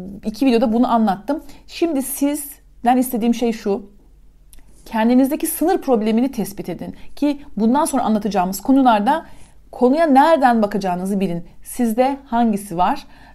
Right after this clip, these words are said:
Ee, bu videoyu izleyip de bakın kendiniz için izleyin. "Anamda bu var, kocamda bu var, oğlumda bu var, kızımda bu var." diye değil. Lütfen kendiniz için izleyin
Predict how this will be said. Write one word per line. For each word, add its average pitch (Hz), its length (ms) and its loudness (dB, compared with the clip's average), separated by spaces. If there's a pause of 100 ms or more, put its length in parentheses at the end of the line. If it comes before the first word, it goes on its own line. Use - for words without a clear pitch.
Ee, 208 160 -2
bu 339 100 4
videoyu 339 220 2
izleyip 330 540 2
de 185 300 -2
bakın 240 360 -8
kendiniz 247 440 0
için 214 200 -4
izleyin. 175 420 -8 (360)
"Anamda 277 480 2
bu 381 100 4
var, 220 340 2 (220)
kocamda 269 500 2
bu 359 80 4
var, 233 240 4 (120)
oğlumda 269 500 2
bu 330 80 2
var, 254 220 4
kızımda 262 380 0
bu 294 80 2
var." 220 260 2
diye 269 260 0 (1080)
değil. 220 340 0 (200)
Lütfen 233 400 -2
kendiniz 220 500 0
için 185 340 -10 (420)
izleyin 302 460 0